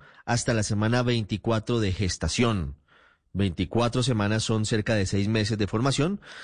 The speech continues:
Dicen algunos expertos que puede ser un poco menos, pero allí está la gran polémica. Y por eso queremos escuchar la otra cara de la moneda, que tiene que ver con los movimientos en defensa de la vida, los movimientos pro vida, como se hacen llamar, y por eso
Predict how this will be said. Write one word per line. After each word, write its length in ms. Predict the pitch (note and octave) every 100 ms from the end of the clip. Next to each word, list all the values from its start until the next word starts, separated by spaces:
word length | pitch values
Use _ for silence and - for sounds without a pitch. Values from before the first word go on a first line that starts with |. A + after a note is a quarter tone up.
| -
Dicen 340 | G#2 G#2+ B2
algunos 380 | A#2+ G2 G2+ G#2+
expertos 420 | A2+ - G2 G#2+
que 100 | -
puede 200 | F#2+ G2
ser 120 | F#2 G2
un 120 | G2
poco 240 | G#2+ C3
menos, 320 | C3+ A#2+ D#3
pero 340 | - E3 C#3 D3+ - - _
allí 500 | A2+ A2 A2+ B2 B2+
está 520 | A2+ - A2+ G#2+ G#2+ - - -
la 260 | G2+ G2 F#2
gran 280 | G2 F#2
polémica. 480 | F2+ F2 D2 B1+ -
Y 60 | G#2+
por 160 | E3+
eso 320 | G#3 F#3+ G#3+ G3 - -
queremos 320 | D3+ D#3 E3+
escuchar 320 | E3 C#3+ D3
la 80 | D3
otra 200 | C#3+ C#3+
cara 200 | - C#3
de 80 | C#3
la 100 | C3
moneda, 400 | C3+ E3 F3+ F3
que 120 | C#3+
tiene 220 | B2 C3
que 120 | C#3 A#2
ver 160 | A2+
con 280 | - C#3 B2+ - - - _
los 460 | A#2+ B2 A#2+ A#2 A#2+
movimientos 840 | A#2+ A2+ B2 C3 D#3+ D3+ - - - _ _
en 160 | C#3+ C3
defensa 400 | B2+ D#3 D#3+ F#3+
de 100 | D3+
la 100 | B2
vida, 320 | F#3 A#2+ F2 -
los 100 | G#2
movimientos 420 | A#2 A#2 B2+ C#3+
pro 160 | - B2
vida, 240 | C3+ B2+
como 240 | G#2 G#2+ G#2
se 120 | A2+
hacen 180 | A2+ B2
llamar, 260 | A#2 D3+
y 60 | F3
por 160 | C3+ B2
eso 320 | A#2+ D3+